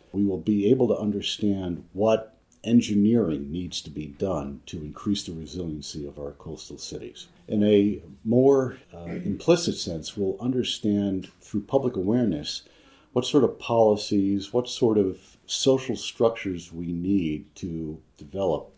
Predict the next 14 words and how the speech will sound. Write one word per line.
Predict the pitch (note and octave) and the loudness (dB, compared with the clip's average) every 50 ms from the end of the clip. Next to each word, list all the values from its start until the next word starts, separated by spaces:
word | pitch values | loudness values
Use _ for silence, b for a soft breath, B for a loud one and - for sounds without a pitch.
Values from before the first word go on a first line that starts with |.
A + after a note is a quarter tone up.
| _ | _
in | - D#2 D#2 | -16 -14 -12
order | E2 E2 D#2+ D#2 | -10 -10 -10 -10
to | C#2+ C#2 | -12 -12
be | C2+ F2 E2 D2 | -10 -10 -8 -8
more | C#2 D2 D2 D2 | -8 -8 -10 -10
prepared. | - - - _ - - F2 D2 C2 - - b b b | -12 -16 -20 _ -14 -10 -8 -8 -8 -10 -12 b b b
Where | - G2 A2+ A#2+ | 0 4 6 6
do | B2 A#2+ | 8 8
we | A2+ G#2+ G2+ | 6 6 2
put | - - - - - A2 G#2 G#2 - _ - | 2 -4 -8 2 4 4 4 4 -2 _ -6
our | E2+ E2+ E2+ F2 E2 D#2 D#2 D#2+ D#2 - _ _ _ | -4 -4 -2 -2 -4 -4 -6 -6 -10 -16 _ _ _
senior | - - - - A2+ G#2 F#2 E2+ E2 D#2+ D#2+ D2 _ _ _ _ _ | -10 -10 -4 -2 -2 -2 -2 -2 -6 -8 -10 -14 _ _ _ _ _
citizen | - - - G2+ - D#2 - - D2+ - | -12 -8 -8 -8 -6 -6 -8 -8 -8 -12
homes? | - D#2 D#2 C2 B1+ B1 - _ - - - - - - | -12 -10 -10 -10 -10 -14 -16 _ -20 -16 -14 -14 -14 -16